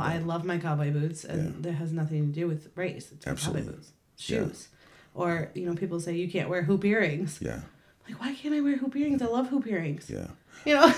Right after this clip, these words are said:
Speaker 1: <laughs> like, there are
Speaker 2: Yeah.
Speaker 1: certain things to me that I'll just go, "Huh?"
Speaker 2: Absolutely.
Speaker 1: You know, and I think some people go maybe too extreme on one end of it and just, like,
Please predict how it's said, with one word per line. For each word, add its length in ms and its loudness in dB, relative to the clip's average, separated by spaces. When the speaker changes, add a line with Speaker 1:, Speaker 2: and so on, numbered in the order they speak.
Speaker 1:
<laughs> 160 -2
like, 280 10
there 100 8
are 40 12
Speaker 2:
Yeah. 60 8
Speaker 1:
certain 240 8
things 240 10
to 100 4
me 140 12
that 140 8
I'll 180 6
just 160 2
go, 160 6
"Huh?" 460 2
Speaker 2:
Absolutely. 480 -2
Speaker 1:
You 80 4
know, 120 6
and 200 2
I 80 2
think 180 0
some 180 2
people 260 2
go 480 4
maybe 340 4
too 320 4
extreme 600 0
on 180 6
one 180 6
end 220 2
of 100 2
it 300 0
and 160 6
just, 320 0
like, 280 -4